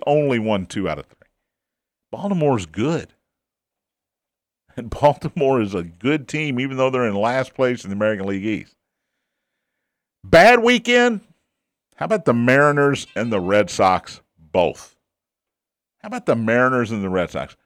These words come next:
Seattle, and I said this to Tony Burke on Wednesday, the All-Star break came at the wrong time for the Seattle Mariners.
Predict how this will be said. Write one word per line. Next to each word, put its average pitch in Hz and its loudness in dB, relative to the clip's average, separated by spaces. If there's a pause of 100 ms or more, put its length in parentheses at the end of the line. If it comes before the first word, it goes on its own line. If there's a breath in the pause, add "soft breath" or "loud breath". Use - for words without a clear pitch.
(160)
Seattle, 214 2 (140)
and 156 0
I 160 2
said 202 -2
this 165 2
to 135 -4
Tony 147 2
Burke 123 2
on 101 0
Wednesday, 90 -8 (1800)
the 143 2 (1000)
All-Star 190 6
break 139 2
came 139 0
at 117 0
the 98 2
wrong 120 4
time 101 0
for 98 -8
the 87 -6
Seattle 87 -6
Mariners. 69 -12